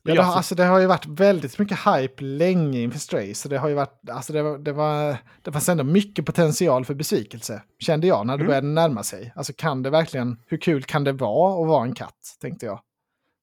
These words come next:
Speaker 2: Eh,
Speaker 1: Ja, ja,
Speaker 2: alltså,
Speaker 1: absolut.
Speaker 2: n-, nu bara de senaste dagarna, liksom, hur kul... Hur bra kan det verkligen vara? Men, eh, ja, det verkar ju verkligen ha levererat.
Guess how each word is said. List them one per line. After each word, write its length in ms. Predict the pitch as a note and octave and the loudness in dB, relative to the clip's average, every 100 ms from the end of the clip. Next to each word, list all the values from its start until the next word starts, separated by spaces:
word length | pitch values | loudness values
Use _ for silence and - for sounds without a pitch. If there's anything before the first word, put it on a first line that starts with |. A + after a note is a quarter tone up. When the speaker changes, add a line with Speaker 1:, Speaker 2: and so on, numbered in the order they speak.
| - | -12
Speaker 2:
Eh, 60 | C3+ | -8
Speaker 1:
Ja, 100 | A2 | -2
ja, 100 | E3+ | 4
Speaker 2:
alltså, 320 | F#3 C3 C3+ C3+ D#3 | 4 4 0 -2 0
Speaker 1:
absolut. 100 | D#3+ - | -2 -6
Speaker 2:
n-, 60 | - | -10
nu 240 | D#3+ D#3 C#3 | 0 2 2
bara 240 | C3 D3 | 4 2
de 120 | C3 | 2
senaste 500 | - D3 B2 - B2+ | 0 0 0 -2 -4
dagarna, 440 | B2 C#3+ D3 G2+ F#2 | 0 0 0 -4 -10
liksom, 320 | F#2+ - G#2 | -12 -14 -12
hur 140 | C3+ | -12
kul... 420 | B2 D3 A#2+ A2 - _ _ _ _ | -8 -6 -6 -8 -14 _ _ _ _
Hur 140 | E3 | -2
bra 320 | D#3+ F3+ C3+ | 4 4 4
kan 280 | B2 E3 A#2 | 2 -4 -4
det 60 | B2 | -2
verkligen 380 | C#3 B2 B2+ | -2 -2 -4
vara? 240 | D3+ B2+ - - | -4 -4 -8 -14
Men, 360 | C#3+ C3 B2+ B2+ A#2+ A#2 | -8 -6 -6 -6 -6 -8
eh, 60 | A#2 - | -10 -12
ja, 240 | A#2+ F#3+ - _ | -10 -10 -12 _
det 80 | D3 | 0
verkar 340 | D#3+ E3 - | 2 2 -2
ju 80 | B2 | -4
verkligen 340 | F3 F3 C#3+ | -2 -2 -4
ha 300 | C#3+ C#3 A2+ - - | -4 -4 -4 -8 -8
levererat. 440 | C3+ C#3 - - | -6 -4 -6 -14